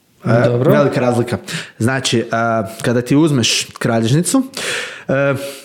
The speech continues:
Speaker 1: mogu ljudima, ako želiš, objasniti ukratko šta je fascija, jer sigurno većina ljudi ne zna šta je fascija. E, tako da u biti fascija nam je, znači, vezivno tkivo u kojem je naše cijelo tijelo omotano i, e, koje nam, znači, je elastično i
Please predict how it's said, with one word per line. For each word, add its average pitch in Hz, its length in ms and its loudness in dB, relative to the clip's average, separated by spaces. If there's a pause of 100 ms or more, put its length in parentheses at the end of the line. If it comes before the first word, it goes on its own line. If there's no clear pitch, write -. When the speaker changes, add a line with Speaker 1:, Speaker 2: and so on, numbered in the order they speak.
Speaker 1:
mogu 139 260 4
ljudima, 127 380 2
ako 107 140 -2
želiš, 120 300 2
objasniti 113 480 0
ukratko 107 300 -2
šta - 140 -2
je 113 60 -2
fascija, 117 360 -2
jer 101 80 -2
sigurno 101 280 0
većina 107 300 0
ljudi 104 220 2
ne 101 160 0
zna 90 120 -4
šta - 160 -2
je 101 60 0
fascija. 117 440 0
E, 156 40 0 (840)
tako 147 200 -2
da 131 80 2
u 131 40 4
biti 139 320 0
fascija 151 460 -2
nam 135 120 2
je, 131 60 2
znači, 143 300 0
vezivno 113 440 2 (140)
tkivo 139 260 4
u 120 40 2
kojem 131 280 0
je 123 100 2
naše 123 300 0
cijelo 127 400 0
tijelo 120 460 0
omotano 127 680 0 (280)
i, 160 300 4
e, 151 100 0 (320)
koje 151 180 0
nam, 139 160 0
znači, 139 600 0
je 131 200 4
elastično 139 960 0
i 156 300 2